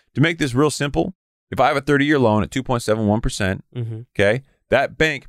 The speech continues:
Speaker 1: made that loan intending to hold that loan through maturity
Speaker 2: Right.
Speaker 1: or sell it on the secondary market shortly thereafter they originate it.
Speaker 2: Mm-hmm.
Speaker 1: The problem is when the market moves really quickly in between when they originate it, when they wanna sell it,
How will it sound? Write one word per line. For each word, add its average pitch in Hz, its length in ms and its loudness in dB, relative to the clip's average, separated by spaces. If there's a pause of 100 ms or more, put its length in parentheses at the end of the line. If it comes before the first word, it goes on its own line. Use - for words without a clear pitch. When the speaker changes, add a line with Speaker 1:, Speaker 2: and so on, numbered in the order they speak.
Speaker 1:
made 123 320 2
that 127 220 2
loan 131 320 2
intending 113 420 0
to 95 100 2
hold 123 260 2
that 117 220 2
loan 113 400 2
through 110 220 -2
maturity 110 680 0 (160)
Speaker 2:
Right. 113 280 0
Speaker 1:
or 123 180 4
sell 139 300 0
it - 40 0
on 117 60 0
the 107 80 0
secondary 107 400 0
market 104 360 0
shortly - 420 0
thereafter 104 480 2
they 85 100 -2
originate 87 460 -2
it. - 100 -18 (100)
Speaker 2:
Mm-hmm. 110 280 -8 (240)
Speaker 1:
The 90 60 -12
problem 143 280 2
is 110 80 -2
when 117 80 0
the 107 60 4
market 107 360 2
moves 117 360 4
really 101 180 -4
quickly - 240 -8
in 95 80 0
between 101 220 0
when 92 80 0
they 87 80 0
originate 104 400 -2
it, - 40 -8
when 87 80 -6
they 85 60 -6
wanna 80 200 -8
sell 165 280 0
it, 104 80 -2